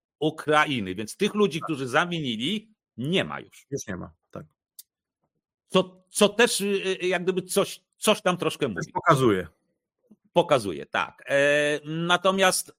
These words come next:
Speaker 1: <clears throat> w tej chwili, y, y, z tego, co śledzę, e, mam wrażenie, że,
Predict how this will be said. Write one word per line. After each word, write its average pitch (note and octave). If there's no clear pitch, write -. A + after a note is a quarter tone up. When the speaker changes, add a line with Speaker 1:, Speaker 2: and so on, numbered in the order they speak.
Speaker 1:
<clears throat> -
w -
tej F3
chwili, D3+
y, -
y, C#3
z -
tego, F#3+
co E3
śledzę, A#2
e, B2
mam D3
wrażenie, F3+
że, C#3